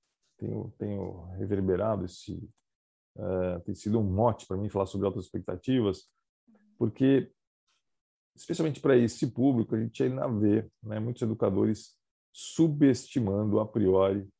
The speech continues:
né, até onde um aluno pode chegar. É, então, eu acho que a gente precisa sempre, tem, a gente tem essa responsabilidade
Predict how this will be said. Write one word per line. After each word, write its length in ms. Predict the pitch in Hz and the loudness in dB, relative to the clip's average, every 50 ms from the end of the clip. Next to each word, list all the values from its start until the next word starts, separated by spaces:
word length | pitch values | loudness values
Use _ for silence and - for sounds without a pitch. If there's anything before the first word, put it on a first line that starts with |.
| _ _ - | _ _ -14
né, 180 | 101 98 98 95 | -12 -10 -10 -10
até 260 | 95 - - 117 113 | -10 -6 -4 -4 -2
onde 300 | 101 98 101 101 98 101 | -2 -2 -4 -4 -2 -2
um 60 | 104 | -2
aluno 260 | 101 101 101 101 101 | -2 -2 -2 -4 -4
pode 320 | 95 - 104 101 98 95 - | -2 0 0 0 0 -2 -4
chegar. 420 | - 117 104 90 87 87 - - - _ _ _ _ _ _ _ _ _ _ _ _ _ | -2 -2 -2 0 -2 -4 -6 -8 -12 _ _ _ _ _ _ _ _ _ _ _ _ _
É, 920 | 98 95 95 95 95 92 92 92 92 92 92 90 90 90 90 87 92 92 - - | -8 -4 -2 -2 0 0 2 2 2 2 2 2 0 0 -2 -4 -6 -10 -12 -10
então, 140 | _ 101 101 | _ -6 -4
eu 40 | 104 | -4
acho 140 | 104 - | -6 -6
que 60 | - 101 | -6 -6
a 20 | |
gente 160 | 104 110 101 | -6 -6 -6
precisa 420 | - - - - 117 117 117 113 107 | -8 -8 -8 -2 2 4 4 4 4
sempre, 720 | - - - 113 117 110 110 - 120 120 113 95 - - _ _ _ _ _ _ _ _ _ _ _ | 2 0 -2 -2 -2 0 0 2 4 4 4 4 2 -2 _ _ _ _ _ _ _ _ _ _ _
tem, 240 | - 107 95 - - | -8 -8 -8 -6 -8
a 60 | 113 | -8
gente 200 | 104 113 113 - | -6 -6 -8 -4
tem 80 | - 120 | -4 -6
essa 140 | - - 107 | -4 -4 -2
responsabilidade 1300 | 104 120 151 165 - - - - 143 131 - - 120 110 104 92 85 90 92 95 98 98 92 87 90 | 2 2 2 2 2 -2 -4 -2 0 0 2 4 4 4 4 4 4 4 4 6 4 4 2 0 -4